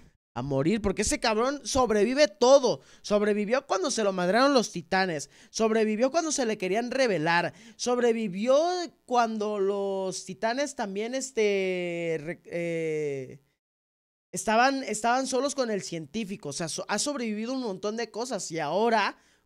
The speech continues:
¿cuál va a ser, este, el paso siguiente? ¿Qué es lo que sigue? ¿Quién sabe si Da Fu-, si Da Fuk Boom tenga tan desarrollada la historia hasta estos momentos?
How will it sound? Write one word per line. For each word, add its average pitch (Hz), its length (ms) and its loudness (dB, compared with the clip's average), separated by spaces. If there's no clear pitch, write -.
¿cuál 240 500 6
va 226 120 6
a 220 60 -2
ser, 214 540 -2
este, 156 800 -6
el 139 140 -8
paso 165 280 -8
siguiente? 190 600 -4
¿Qué 180 100 -6
es 185 120 -8
lo - 160 -6
que 175 100 -8
sigue? 254 420 -10
¿Quién 277 160 4
sabe 330 240 4
si 254 160 -2
Da 226 160 4
Fu-, - 400 -8
si 202 180 -6
Da 175 140 0
Fuk 196 240 -8
Boom 254 260 -4
tenga 240 260 -2
tan 196 320 -4
desarrollada 156 640 -4
la 226 100 -2
historia 185 320 -2
hasta 214 200 -6
estos 190 300 -6
momentos? 185 840 -8